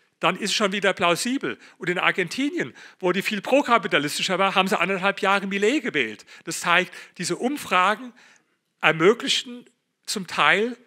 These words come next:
einen Blick in die Zukunft. Das Gleiche die Schweiz. Ja, die Schweiz ist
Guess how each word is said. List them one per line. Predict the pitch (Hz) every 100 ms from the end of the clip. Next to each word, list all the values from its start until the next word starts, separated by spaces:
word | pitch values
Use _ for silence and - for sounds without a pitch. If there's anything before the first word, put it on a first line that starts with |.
| _
einen | 170 -
Blick | 170 226 - - _ _
in | 226
die | 254
Zukunft. | - 320 320 143 -
Das | -
Gleiche | - 143 185 220
die | 202 190
Schweiz. | - 233 214 - 151
Ja, |
die | 156
Schweiz | 160 160 170 233 -
ist | 208